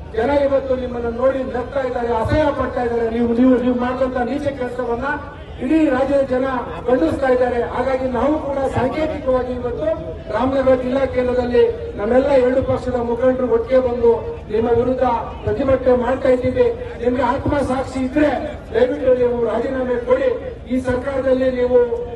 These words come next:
ಡಿ ಸಿ ಎಂ ಆಗಿ ಮುಂದುವರೆದಕ್ಕೆ ಯಾವುದೇ ರೀತಿಯ, ಆ,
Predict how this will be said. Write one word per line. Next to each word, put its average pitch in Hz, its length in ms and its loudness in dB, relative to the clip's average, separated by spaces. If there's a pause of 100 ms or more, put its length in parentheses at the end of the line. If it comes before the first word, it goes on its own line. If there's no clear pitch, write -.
(100)
ಡಿ 277 100 -2
ಸಿ 277 160 -4
ಎಂ 254 160 0
ಆಗಿ 247 340 2
ಮುಂದುವರೆದಕ್ಕೆ 247 640 2
ಯಾವುದೇ 254 380 2
ರೀತಿಯ, 254 320 2
ಆ, 202 720 -6